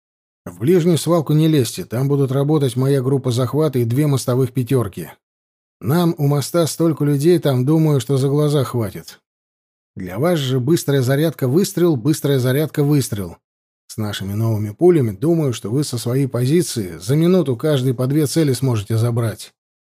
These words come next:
Всё, идите, занимайте свою позицию, да осмотритесь там хорошо". И десять самых метких стрелков команды направились к своему указанному рубежу. "Четвёртый номер.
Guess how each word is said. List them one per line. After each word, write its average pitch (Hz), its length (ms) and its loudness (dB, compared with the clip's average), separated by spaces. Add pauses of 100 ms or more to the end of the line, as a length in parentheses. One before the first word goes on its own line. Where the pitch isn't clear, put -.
(280)
Всё, 107 340 -6 (220)
идите, 120 420 -4 (160)
занимайте 120 500 0
свою 110 240 -6
позицию, 120 540 -2
да 104 140 -4
осмотритесь 143 600 0
там 104 160 -4
хорошо". 117 540 -4 (1080)
И 190 120 0
десять 127 500 0
самых 139 440 -2
метких 139 380 -2
стрелков 113 520 -4
команды 143 480 0
направились 160 600 2
к - 60 -16
своему 135 480 0
указанному 117 640 0
рубежу. 110 540 -2 (760)
"Четвёртый 151 500 0
номер. 147 420 2